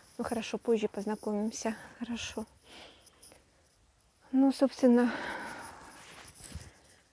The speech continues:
вот об этом я хотела вам рассказать, что, слава богу, мы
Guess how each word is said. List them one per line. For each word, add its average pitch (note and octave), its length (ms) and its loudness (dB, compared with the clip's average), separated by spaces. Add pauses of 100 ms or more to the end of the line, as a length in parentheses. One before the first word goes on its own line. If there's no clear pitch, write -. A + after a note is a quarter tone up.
(100)
вот B3+ 140 8
об B3+ 100 12
этом C#4+ 220 12
я A#3+ 120 12
хотела A3+ 420 12
вам A3 180 12
рассказать, A#3 560 12 (1900)
что, - 240 6
слава A#3+ 320 12
богу, A3+ 380 10
мы A3+ 300 12